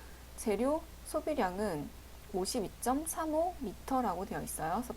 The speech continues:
필라멘트의 길이, 소모되는 길이를 말하고요. 그다음에 백삼십 점 구오 그램은 전체 필라멘트에 사용되는 그램을 말합니다.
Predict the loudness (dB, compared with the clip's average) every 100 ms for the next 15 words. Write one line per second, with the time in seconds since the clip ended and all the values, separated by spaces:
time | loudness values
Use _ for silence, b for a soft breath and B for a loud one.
0 | -2 0 2 2 2 2 0 -2 0 -2
1 | -2 -8 -10 -12 -6 0 4 4 4 0
2 | -2 -4 0 2 2 0 0 0 0 -4
3 | B B B B B -2 -2 0 -2 0
4 | 0 0 -2 0 0 0 -2 4 8 6
5 | 4 2 2 4 0 0 -4 B B B
6 | B -4 -4 -2 0 0 2 0 2 2
7 | 0 -2 2 2 0 -12 -12 -12 0 2
8 | 2 0 0 0 0 -2 6 6 8 2
9 | 2 0 -2 -2 -4